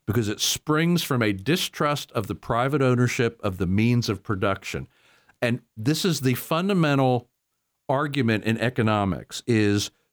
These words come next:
do consumers benefit most from private ownership of the means of production, or do consumers benefit most from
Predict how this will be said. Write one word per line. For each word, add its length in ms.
do 100
consumers 840
benefit 580
most 680
from 260
private 480
ownership 500
of 120
the 80
means 340
of 100
production, 640
or 140
do 160
consumers 960
benefit 500
most 420
from 300